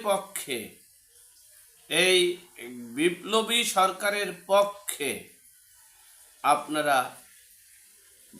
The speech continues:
সংবাদ প্রচার করবেন।" যাই হোক, এই বিবিসি বাংলাকে যে আমাদের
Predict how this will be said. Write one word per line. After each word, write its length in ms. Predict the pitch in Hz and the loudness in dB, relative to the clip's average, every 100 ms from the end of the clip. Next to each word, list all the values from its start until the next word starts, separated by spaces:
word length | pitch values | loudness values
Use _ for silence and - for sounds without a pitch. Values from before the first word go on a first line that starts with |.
| - - _ - | -20 -20 _ -6
সংবাদ 800 | 151 147 151 156 170 175 175 - | 0 0 2 4 6 6 2 -8
প্রচার 440 | 147 147 135 127 | -12 -2 0 0
করবেন।" 480 | 107 113 101 98 92 - - - - - - - - | -4 -12 -10 -14 -16 -20 -20 -20 -20 -20 -20 -20 -16
যাই 260 | 135 180 233 | 6 8 10
হোক, 220 | 240 247 | 8 6
এই 140 | 208 202 | 4 2
বিবিসি 520 | 185 190 240 - 254 | 2 0 4 4 4
বাংলাকে 960 | 208 202 208 214 208 202 226 233 247 - _ _ _ _ _ _ _ - | 4 4 4 4 4 0 2 2 -2 -8 _ _ _ _ _ _ _ -20
যে 640 | 127 160 175 151 175 214 - | -4 2 4 4 0 -4 -2
আমাদের 500 | 151 180 185 202 | 2 2 2 0